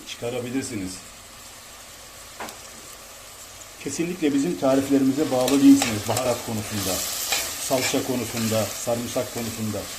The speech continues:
Nasıl seviyorsanız siz öyle yapın. Bu şekilde güzel bir pişirelim.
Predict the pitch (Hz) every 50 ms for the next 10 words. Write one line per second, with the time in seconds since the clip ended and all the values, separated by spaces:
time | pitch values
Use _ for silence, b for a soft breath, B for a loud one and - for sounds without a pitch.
0 | - - - - - - - - - - - - 277 - - 285 135 127 117 107
1 | 147 170 202 196 - - - 175 160 - - 151 143 131 117 107 98 - 90 87
2 | 85 - - - - - - - - - - - - - - - - - - -
3 | - - - - - - - - - - - - - - - - - - - -
4 | - 254 185 196 175 - 139 131 131 117 113 127 123 110 107 101 95 - - -
5 | - 110 113 113 113 143 -